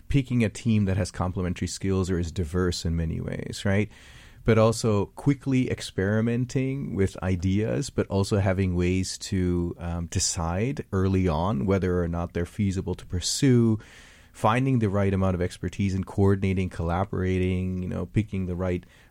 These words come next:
resources to augment what you do. I mean, it's really,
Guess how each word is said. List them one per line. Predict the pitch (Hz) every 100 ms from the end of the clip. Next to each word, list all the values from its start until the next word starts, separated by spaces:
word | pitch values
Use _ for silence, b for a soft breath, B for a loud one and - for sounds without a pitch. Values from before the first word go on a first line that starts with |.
| -
resources | 104 107 - 95 - 95
to | - 80
augment | 76 92 98 101 98
what | 98 -
you | 98
do. | 95
I | 98
mean, | 104
it's | 104
really, | 127 143 127